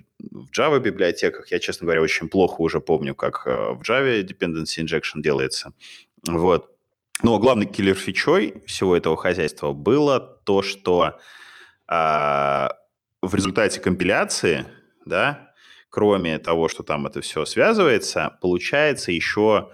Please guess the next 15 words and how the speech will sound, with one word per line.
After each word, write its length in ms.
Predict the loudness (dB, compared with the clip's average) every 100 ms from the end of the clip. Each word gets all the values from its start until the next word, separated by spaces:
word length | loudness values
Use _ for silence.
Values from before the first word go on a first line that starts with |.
| -20 -20 _ -2
а, 380 | 0 2 2
dot-файл, 720 | 2 2 0 2 2 4 2 0 _ _ _ _ _ -6
а, 540 | 0 2 4 4 2 -2 -6
из 140 | -4
которого 400 | -4 0 2 2
можно 260 | 2 0 -2
получить 600 | -6 -6 -2 -4 -4 -14 -14
диаграмму, 840 | -4 0 0 0 0 0 -4 -6 _ _ -20 _ -20 -20 _ _ _
а, 160 | -4 -4
связей. 520 | -2 2 2 0 -8 _ _ _ _ _ _ _ _ -20 -20 -20 -20 _ -6
А, 200 | -4 0
диаграмму 440 | 0 0 0 -2
связей, 760 | -4 0 2 2 0 0 0 -2 -8 -20 _ _ -18 -12
м, 280 | -6 -4
классов, 600 | 0 0 0 0 -4 -6